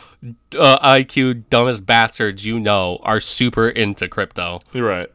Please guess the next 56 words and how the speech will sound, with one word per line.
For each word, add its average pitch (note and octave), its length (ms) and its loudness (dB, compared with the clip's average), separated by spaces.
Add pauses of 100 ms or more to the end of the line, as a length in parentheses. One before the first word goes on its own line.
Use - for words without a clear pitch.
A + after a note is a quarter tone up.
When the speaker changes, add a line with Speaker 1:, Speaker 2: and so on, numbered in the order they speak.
(280)
Speaker 1:
Like, D3 240 4
you C#3+ 80 2
know D3 80 4
what D3 80 2
I D3 60 4
mean? D3 260 4
It's C#3+ 180 2
just, D3+ 140 -4
like, C#3+ 180 4
the C#3+ 60 0
most C#3 240 2
annoying A#2+ 520 2 (120)
pricks. - 420 -6 (140)
And, B2 500 4 (540)
uh, C3+ 360 8
and, D#3+ 400 4 (360)
you D#3 100 0
know, D#3 240 6
it's, C#3 220 2
um, C3+ 320 6 (420)
so, C3+ 320 6
uh, C3 240 6
for - 160 0
that C3+ 200 8
reason A#2+ 200 2
alone, G#2+ 380 2
I've G2 180 -6
really F#2+ 220 -6
hated F#2 260 -8
it F#2 140 -10
for - 120 -14
a G2 60 -8
while. F2+ 220 -4
But, D#3+ 160 0
like, D#3 200 -2
uh, F3 200 -2
you, F3+ 180 -2
you F#2 180 -6
could E3+ 120 0
also D#3 200 2
tell A#2 220 0
that G2 140 -4
it's F#2 120 -12
a G#2 40 -10
fucking, G2+ 380 -10 (360)
it's - 140 -8
a E3 40 -8
scam. G#2+ 360 0 (280)
Uh, - 80 -4
it's, A#2 300 0
like, B2 180 0
an F2 60 0
Speaker 2:
Yeah. B2 80 2
Speaker 1:
unregulated C3+ 680 -2
financial G#2+ 420 -6
market. G2 520 -8